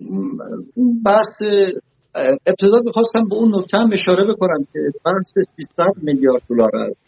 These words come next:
اه، درآمد پارس جنوبی رو آقای مهندس صفایی فراوانی به هر حال به عنوان یک کارشناس مطرح در این کشور این رو در مصاحبه‌های مختلف گفته و مردم می‌تونن مراجعه بکنن که یه بار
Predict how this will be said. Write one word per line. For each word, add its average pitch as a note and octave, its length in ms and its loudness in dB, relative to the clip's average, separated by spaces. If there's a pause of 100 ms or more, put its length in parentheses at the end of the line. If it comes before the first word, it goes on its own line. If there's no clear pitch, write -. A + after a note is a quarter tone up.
(200)
اه، A2 280 -6
درآمد B2 520 0 (720)
پارس A#2 220 -4 (140)
جنوبی A2+ 400 -2
رو F3+ 140 -2
آقای D#3 640 0
مهندس B2 760 -2 (240)
صفایی A2 520 0
فراوانی G#2+ 540 -2
به C3+ 80 2
هر A#2+ 100 -2
حال B2+ 180 -6
به C3+ 60 -10
عنوان G#2+ 240 -4
یک C3+ 240 -8
کارشناس - 520 -4 (280)
مطرح D3 480 0
در G#2+ 120 2
این F#2 160 -6
کشور F#2+ 420 -8 (640)
این C3 180 6
رو C3+ 260 4
در A2+ 220 2
مصاحبه‌های A2 500 0
مختلف A2+ 520 -2 (800)
گفته D3+ 420 0
و E3+ 260 2 (600)
مردم C#3 400 0
می‌تونن C3+ 380 -2
مراجعه A2 480 0
بکنن C#3+ 380 -2
که C#3 100 -2
یه C3+ 140 0
بار B2 200 0